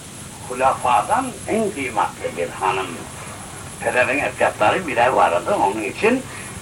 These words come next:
"Hayrun nisa Hatice, refik olsun behice, makamın olsun yüce, bileriz elhamdülillah." diye pederin efkatları da vardı. İstanbul'da kelamı dergahında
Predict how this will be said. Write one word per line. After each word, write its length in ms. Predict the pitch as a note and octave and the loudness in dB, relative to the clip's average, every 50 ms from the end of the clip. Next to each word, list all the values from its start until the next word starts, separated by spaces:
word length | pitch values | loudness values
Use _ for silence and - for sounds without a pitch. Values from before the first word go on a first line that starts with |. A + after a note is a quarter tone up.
| - - | -12 -12
"Hayrun 880 | - - - - - - C3 D3 D#3 D3+ C#3 B2+ D3+ E3+ E3+ D#3+ C#3+ C#3+ | -10 -10 -8 -4 0 4 4 6 6 4 2 0 2 2 2 2 0 -2
nisa 320 | C3 - - D3+ C3+ B2 | -4 -2 2 4 4 4
Hatice, 920 | - - - C3+ C3+ C3+ - - C3 C3 - - G2+ G#2+ G#2 F#2+ F2+ - - - - - - - - - - | 2 2 4 4 4 4 0 -8 -10 -12 -8 -4 -2 0 2 2 2 0 -2 -6 -12 -14 -12 -12 -12 -2 2
refik 560 | - F3+ - - - F#3 G#3 A#3+ A#3+ - - - | 4 4 4 2 0 -2 0 0 0 0 0 0
olsun 460 | C3+ C3+ B2 A2+ - - - - C3 B2 - - | 2 2 2 0 -4 -8 -8 -8 -8 -8 -4 -4
behice, 720 | G2+ G2+ F#2+ F2+ E2+ - - - - G#2+ G#2 G2 F2+ E2 - - - - - - - - - | -2 -2 -2 -4 -6 -8 -8 -4 0 2 4 6 6 4 2 0 -4 -8 -10 -14 -14 -2 2
makamın 680 | - C#3+ - - - - G3+ A#3 G#3 F3 E3+ D#3+ D3 C#3+ - - | 4 4 4 4 4 6 6 8 6 6 2 -2 -6 -8 -6 -2
olsun 420 | - - - - - - - - D#3 C3+ B2 | -2 -2 -2 -4 -8 -12 -12 -10 -10 -10 -10
yüce, 440 | B2+ A#2 - - G#2+ F#2+ F#2 E2+ D#2+ - - - - - - - - D#2+ | -10 -10 -8 -4 -2 0 2 0 0 -2 -6 -12 -14 -14 -14 -10 -10 -6
bileriz 360 | - G2 G2 G2+ G2+ - - - - | -2 0 2 2 0 -2 -4 -6 -4
elhamdülillah." 1040 | E2+ E2+ - - - - - - F2 E2+ F2+ F2+ F2 F2+ F2+ - - - - - - - - | -4 -2 -2 0 0 -2 -2 -4 -6 -6 -6 -4 -4 -4 -6 -2 0 0 0 0 -2 -4 -4
diye 380 | - G#2+ C3+ F#3 B3+ E4 E4 D#4+ - - - - - - - - - | -4 -2 0 2 4 4 4 4 0 -4 -12 -12 -12 -12 -12 -6 -2
pederin 360 | G#2+ G2 F2 E2+ - D3+ E3 | 0 2 2 2 2 2 2
efkatları 640 | G2 - - - G#2+ F#2 - - G2 - - - - | 0 0 0 0 0 0 2 4 4 4 4 6 4
da 120 | C#3+ - | 6 6
vardı. 440 | - F2 D#2+ E2 D#2+ E2 E2 D#2+ D#2+ - - - - - - - - - G#2+ F#2+ - - | 6 6 4 4 2 0 -2 -2 -2 -4 -8 -8 -6 -6 -4 -4 -4 -4 -4 -6 -6 -4
İstanbul'da 600 | - G#2 G2 F#2+ F#2+ F#2+ G2 G2+ - - E3 - - - - | -2 0 0 0 0 -2 -4 -4 0 2 0 0 0 -2 -2
kelamı 460 | G2+ G2+ F#2+ G2 G2 F#2+ F#2+ G#2+ G2+ - - | -2 2 4 4 4 4 2 0 -4 -2 0
dergahında 920 | F#2+ F#2+ F2+ - - - F#2 F2 - - G2+ - - C#3+ F#3 A#3 C4+ | 0 0 0 0 0 2 2 2 2 0 -2 -4 2 4 6 6 6